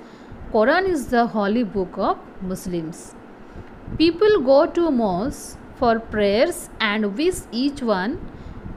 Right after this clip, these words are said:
wish everyone Eid Mubarak. Children ask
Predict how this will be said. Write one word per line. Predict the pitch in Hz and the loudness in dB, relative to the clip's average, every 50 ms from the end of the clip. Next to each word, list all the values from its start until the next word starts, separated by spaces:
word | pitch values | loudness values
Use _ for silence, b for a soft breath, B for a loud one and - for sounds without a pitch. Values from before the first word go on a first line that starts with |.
| - - - - - | -16 -18 -20 -18 -12
wish | - 220 269 330 370 359 - 349 | -8 -2 0 2 0 0 2 4
everyone | 311 294 254 233 269 294 285 233 220 214 208 208 220 220 - - | 4 4 4 4 2 2 2 4 2 2 2 0 -2 -6 -6 -4
Eid | 240 262 285 233 208 214 208 | -2 0 0 0 0 -2 -2
Mubarak. | 190 175 185 175 170 170 170 160 - - - - - - - - - - - - - B B B B B - - - | 0 0 0 0 0 -2 -4 -6 -8 -8 -12 -20 -20 -20 -20 -20 -20 -20 -20 -20 -20 B B B B B -18 -14 -6
Children | - 247 226 208 208 220 220 226 - | -2 -2 -2 0 2 0 0 0 0
ask | - 233 240 277 311 - - | 0 0 0 0 -2 -4 -6